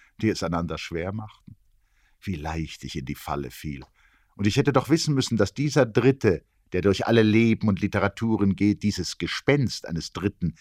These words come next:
der nie gewesen ist, keine Bedeutung hat, dass man ihn leugnen muss.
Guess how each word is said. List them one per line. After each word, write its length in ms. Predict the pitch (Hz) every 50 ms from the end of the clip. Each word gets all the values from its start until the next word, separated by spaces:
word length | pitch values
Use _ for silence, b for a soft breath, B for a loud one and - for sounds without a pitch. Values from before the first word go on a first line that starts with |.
| B B B
der 120 | 95 87
nie 200 | 113 151 196 208
gewesen 520 | 139 123 104 110 139 175 185 - - 110 92
ist, 320 | 67 62 - - _ _ _ _ _ _ _ _ _ _
keine 260 | - - 95 87 80 -
Bedeutung 480 | - - 95 104 127 - 90 78 64
hat, 220 | 64 58 - _ _ _ _
dass 140 | - - -
man 120 | 98 95
ihn 120 | 101 95 85
leugnen 460 | 95 104 113 135 131 - 104 90 82
muss. 300 | 78 69 65 - -